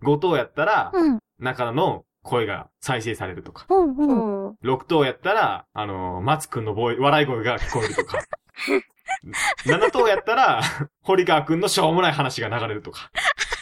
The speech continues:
Speaker 1: そういうの。
Speaker 2: ちょっと七
Speaker 1: うん。
Speaker 2: 頭引きたい。<laughs> えー。
Speaker 1: うん。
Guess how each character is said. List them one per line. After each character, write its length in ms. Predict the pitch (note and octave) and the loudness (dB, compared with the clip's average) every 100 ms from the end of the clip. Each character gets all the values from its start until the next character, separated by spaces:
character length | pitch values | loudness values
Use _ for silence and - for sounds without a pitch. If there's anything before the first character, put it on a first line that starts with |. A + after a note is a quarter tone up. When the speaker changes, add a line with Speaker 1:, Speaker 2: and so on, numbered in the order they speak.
| C4+ C4+ - F4+ | -2 2 4 6
Speaker 1:
そ 180 | F4 A3+ | 6 6
う 20 | |
い 40 | G3 | 4
う 20 | |
の。 180 | G#2+ - _ _ - - - | 0 -8 _ _ -6 -4 2
Speaker 2:
ち 100 | C#5 | 4
ょ 40 | |
っ 20 | |
と 80 | B4+ | 4
七 100 | G#4+ | 4
Speaker 1:
う 40 | F4 | 4
ん。 60 | |
Speaker 2:
頭 240 | G#4 - A#4 | 2 4 2
引 40 | - - | 2 -8
き 120 | F#4+ | -8
た 120 | - | -4
い。 180 | - F#4+ - _ - F#4+ - C5 - G5+ D5+ D5 B4 - B4+ - A#4 - _ - F#5+ G5 E5+ C5 - | -2 -4 -6 _ -2 0 2 0 0 0 2 2 0 -2 -2 -4 -8 -8 _ -6 -4 -2 -4 -4 -2
<laughs> 0 | |
え 800 | F#4 F4+ F#4 F#4+ G4 G4 G4+ G#4 | 2 4 4 2 2 2 2 2
ー。 20 | |
Speaker 1:
う 320 | B3+ A3 G3 | 0 -2 -6
ん。 80 | G2+ | -10